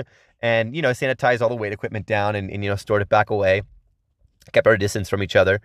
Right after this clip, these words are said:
Um, but we needed it, right? Like, we needed that workout.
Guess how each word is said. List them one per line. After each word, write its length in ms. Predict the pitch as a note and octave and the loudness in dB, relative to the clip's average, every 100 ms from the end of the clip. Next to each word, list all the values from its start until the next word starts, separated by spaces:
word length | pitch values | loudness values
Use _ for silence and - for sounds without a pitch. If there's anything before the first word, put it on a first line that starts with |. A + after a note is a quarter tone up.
| - - - | -10 -20 -2
Um, 460 | G2 G2 G2 F#2+ F2+ _ _ _ _ _ _ _ - | 4 6 4 2 -10 _ _ _ _ _ _ _ -2
but 580 | G#2 E3 E3 - - - _ _ _ _ _ _ | 4 6 4 0 -12 -16 _ _ _ _ _ _
we 220 | A2 E3 | -8 -4
needed 480 | D3 D3 G3 C4+ D#3 | -2 -2 0 -2 -2
it, 180 | G2 - _ _ _ _ _ _ _ _ _ _ _ | -4 -8 _ _ _ _ _ _ _ _ _ _ _
right? 300 | A2 D3+ G3 | 2 2 4
Like, 160 | C#3+ C#3+ | 2 2
we 140 | F3+ | 0
needed 480 | E3 F3+ G#3+ F#3 C3+ | 2 0 0 0 4
that 200 | E3 C3 | 4 4
workout. 540 | D3+ B3+ - G2 - | 2 0 2 0 -2